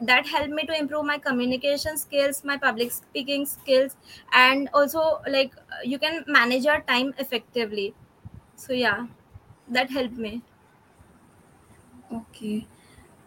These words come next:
Speaker 2: Uh, you also had a GitHub account, so were you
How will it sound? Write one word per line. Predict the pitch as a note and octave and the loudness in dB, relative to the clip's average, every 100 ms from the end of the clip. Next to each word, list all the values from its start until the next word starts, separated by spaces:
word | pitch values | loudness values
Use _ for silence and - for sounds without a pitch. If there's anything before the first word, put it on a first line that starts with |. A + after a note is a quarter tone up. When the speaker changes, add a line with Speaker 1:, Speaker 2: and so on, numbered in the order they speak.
| - | -4
Speaker 2:
Uh, | B3 B3 | 2 6
you | C4 E4 | 8 8
also | D#4 C#4 C#4+ E4 E4 | 8 6 4 4 6
had | C#4 C4+ C#4 | 4 4 4
a | |
GitHub | B3+ C4 C4 C#4 C4 | 4 2 4 4 4
account, | B3 A#3 A#3 B3 | 4 2 2 2
so | C#4 | 2
were | C4 | 2
you | C4+ C#4+ | 2 2